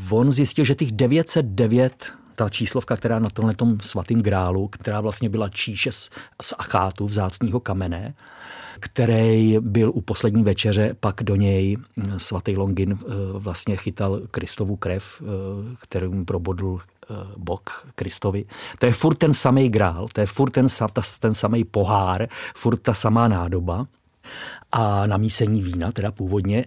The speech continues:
že to devět set devět znamená, že to bylo za vlády krále Šalamouna ve dvanáctém roce jeho vlády, kdy nechal z achátu tudle číši vyrobit. A těch devět set devět v tom dvanáctém roce vlády toho Šalamouna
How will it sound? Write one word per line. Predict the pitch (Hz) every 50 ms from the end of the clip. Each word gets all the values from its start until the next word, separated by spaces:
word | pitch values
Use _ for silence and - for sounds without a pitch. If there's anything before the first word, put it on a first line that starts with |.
| - -
že | 120 104 101 92 101 123 131 135 135 135 135 139 139 139
to | - 135
devět | 123 127 135 156 -
set | - 170 131
devět | 113 104 101 95 95 82 90 104
znamená, | 101 95 107 110 117 120 127 110 92 92 92 98 120 139 143 - - - - - - - - -
že | - 120 101 95 107 117 110 110 110 110 - - _ _ _
to | - 117 104
bylo | 98 127 123 117
za | 95 107 110
vlády | 98 135 147 156 165 160 147 123 87 92 - _
krále | - 120 113 117 127 147 143
Šalamouna | - - - - - 147 147 131 113 104 104 98 90 85 87 92 95 87 82 - 101 104 117 - _ _ -
ve | 107 98 98 101
dvanáctém | 98 98 101 117 123 139 147 156 - - - 180 165 151
roce | 127 113 120 123 117 - - - 147 151
jeho | 147 143 135 120 147 156
vlády, | 127 113 98 90 85 82 90 90
kdy | 92 92 90 107 104
nechal | 110 117 123 135 131 - - 147 160 170
z | - - -
achátu | - 107 - - 110 104 107 101 101 101 - 101 90 90 90 104 123 - - - - - - _ _
tudle | - 127 120 120 143 151 143
číši | - - - 123 113 - - 147 127
vyrobit. | 110 104 98 92 80 73 82 76 78 - _ _ _ - _ _ - - - - - -
A | - 92
těch | - 120 95 107
devět | 104 123 123 127 160 170 175 -
set | - 180
devět | 160 127 117 107 104 107 107 -
v | - -
tom | - 120 117 110
dvanáctém | 98 117 113 123 131 143 - - - 156 139 127
roce | 117 113 - - 135
vlády | 113 117 110 98 98 101 110
toho | 104 - - 92 127 131
Šalamouna | - - - 101 98 98 95 95 87 87 87 80 78 80 -